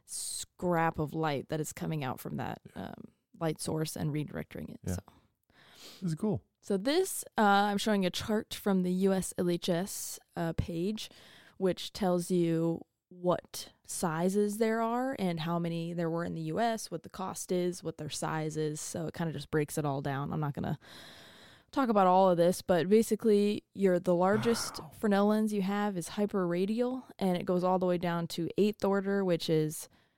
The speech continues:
Speaker 1: just a couple inches in height and diameter, and then the hyperradial is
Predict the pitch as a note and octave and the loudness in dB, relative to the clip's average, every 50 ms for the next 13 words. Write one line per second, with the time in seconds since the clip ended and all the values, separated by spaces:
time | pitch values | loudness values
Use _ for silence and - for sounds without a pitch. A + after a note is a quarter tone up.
0 | _ _ - F3+ E3+ - - - - - D#3+ - F3 E3+ D3+ C3+ D#3 E3 F#3 - | _ _ -4 -4 -4 -2 -4 -6 -4 -2 2 2 4 4 4 2 -2 -2 -2 -2
1 | F#3+ F#3+ F#3+ G3 - - - - - _ _ - E3 D#3+ E3 E3 F3 E3 F3+ F#3 | -2 -2 -2 -4 -8 -10 -12 -14 -16 _ _ -8 -6 -6 -4 -4 -4 -4 -4 -4
2 | - - E3+ E3+ E3+ D#3+ D#3+ D#3+ E3 F3 F#3+ G3 G#3 G#3 G#3 - - - - E3+ | -2 -2 -2 0 2 2 2 0 0 0 -2 -2 -2 -2 -4 -4 -6 -6 -4 -4
3 | D#3+ D#3 D3+ D#3 D3 D#3 D#3+ E3 F3 F3 - E3 D#3 D#3+ D#3+ E3 E3 D#3+ D#3 D#3 | -4 -4 -4 -4 -6 -6 -4 -2 -2 -2 -2 0 0 0 0 0 -2 -2 -2 -2
4 | D3+ D3+ D#3 D#3+ G3+ - - - C#3 C#3+ - - | -2 -2 -2 -4 -6 -6 -6 -6 -6 -6 -8 -12